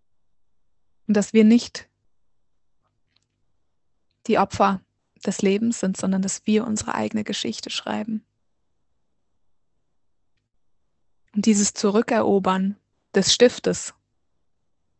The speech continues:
von unserer Lebensgeschichte, das ist mein allergrößtes Anliegen und mein größtes Ziel, das dir in deiner Reise auch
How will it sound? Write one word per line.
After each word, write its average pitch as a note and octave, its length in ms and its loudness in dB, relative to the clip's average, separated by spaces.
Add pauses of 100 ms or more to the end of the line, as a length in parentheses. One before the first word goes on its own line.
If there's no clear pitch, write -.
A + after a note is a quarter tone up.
(500)
von F#3+ 220 -4
unserer F#3 240 -4
Lebensgeschichte, G#3+ 1000 -8 (1400)
das G3+ 460 2
ist - 260 -8
mein G3 160 -2
allergrößtes G#3 640 -4
Anliegen G3 500 -2
und G3 100 -2
mein G3+ 180 -2
größtes A3 460 -2
Ziel, G#3 480 -4 (2750)
das - 200 -10
dir G#3+ 160 2
in G3+ 180 0
deiner G3+ 380 -2
Reise G3+ 400 -4
auch G#3 460 -6